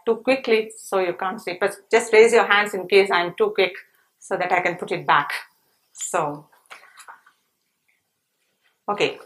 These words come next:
<clears throat> so suppose, uh, M is equal to level of K, just finite, let me assume. So I want to say that M is a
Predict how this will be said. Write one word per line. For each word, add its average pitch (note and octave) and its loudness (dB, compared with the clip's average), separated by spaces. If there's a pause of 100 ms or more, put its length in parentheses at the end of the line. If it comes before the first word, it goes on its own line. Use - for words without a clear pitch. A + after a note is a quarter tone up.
(120)
<clears throat> - -2 (380)
so E3 0 (240)
suppose, A#3+ 0
uh, E3 2 (100)
M G#3 0
is - -2
equal F#3 -2
to F3 0
level D#3+ 2
of D#3 -6
K, - -4 (920)
just F3 -8
finite, D#3+ -2 (320)
let F3 -12
me E3+ -6
assume. E3 -6 (960)
So - 2
I A3 4
want A#3 6
to A#3+ -2
say A#3 2
that G#3+ 0
M A3 2
is G#3 0
a E3+ 2